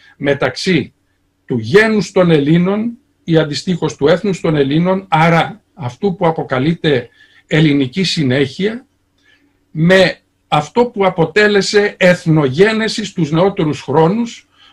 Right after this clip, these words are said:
που απαντιέται από τον δέκατο όγδοο, δέκατο ένατο και ουσ-, και ουσιαστικά από τον εικοστό αιώνα στις ευρωπαϊκές χώρες και στον υπόλοιπο κόσμο.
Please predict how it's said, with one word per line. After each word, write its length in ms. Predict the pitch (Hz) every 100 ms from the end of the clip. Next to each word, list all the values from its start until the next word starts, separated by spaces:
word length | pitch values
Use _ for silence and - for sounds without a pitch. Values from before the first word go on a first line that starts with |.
| _ -
που 280 | 208 180 -
απαντιέται 800 | 170 - 160 135 147 214 220 220
από 200 | 208 165
τον 160 | 156
δέκατο 520 | 156 202 175 165 135 -
όγδοο, 540 | 185 214 208 202 208
δέκατο 400 | 190 185 180 165
ένατο 320 | 160 208 202 196
και 180 | -
ουσ-, 400 | 160 151 - 170 156
και 100 | 160
ουσιαστικά 600 | 147 147 - 127 196 202
από 280 | 190 165
τον 340 | - 147 127 - _ _ _ _
εικοστό 540 | 175 165 160 - 202
αιώνα 640 | 196 156 170 196 202 208 -
στις 580 | - - - 202 - -
ευρωπαϊκές 720 | 180 165 160 147 143 190 185
χώρες 340 | - 170 190 185
και 80 |
στον 200 | 175 151
υπόλοιπο 500 | 151 185 180 170 165
κόσμο. 440 | - 139 117 87